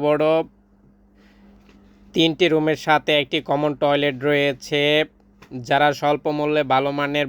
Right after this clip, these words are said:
বাড়ি খুঁজছেন, এই বাড়িটা তাদের জন্য একটি আকর্ষণীয় বাড়ি। টঙ্গীর পাশে যারা বাড়ি খুঁজছেন, তাদের জন্য এই বাড়িটা খুবই উপযোগী। এই যে আরেকটা রুম আমি দেখাচ্ছি, এই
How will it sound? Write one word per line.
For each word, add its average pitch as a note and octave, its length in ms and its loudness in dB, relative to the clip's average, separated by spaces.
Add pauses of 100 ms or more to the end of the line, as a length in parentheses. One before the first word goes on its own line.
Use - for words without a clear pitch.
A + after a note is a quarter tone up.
বাড়ি C3+ 180 2
খুঁজছেন, C#3+ 580 -4 (240)
এই D#3 80 -2
বাড়িটা D3+ 380 -2 (100)
তাদের C3+ 320 -2
জন্য C#3+ 140 -4 (100)
একটি - 120 -8 (100)
আকর্ষণীয় D3 580 -4
বাড়ি। C3+ 220 2 (600)
টঙ্গীর E3+ 420 0
পাশে D#3+ 220 0 (100)
যারা C#3+ 180 2
বাড়ি C#3+ 300 0
খুঁজছেন, D3+ 300 -4 (100)
তাদের C#3 320 -2
জন্য D3 140 -4 (120)
এই C#3+ 100 -6
বাড়িটা C#3+ 260 0 (100)
খুবই C#3+ 280 -4
উপযোগী। D3 480 -4 (760)
এই D#3 120 -6
যে D3+ 160 4
আরেকটা D3+ 340 0
রুম D3 300 -2
আমি D3 120 -4
দেখাচ্ছি, C#3+ 640 -2 (480)
এই E3 80 2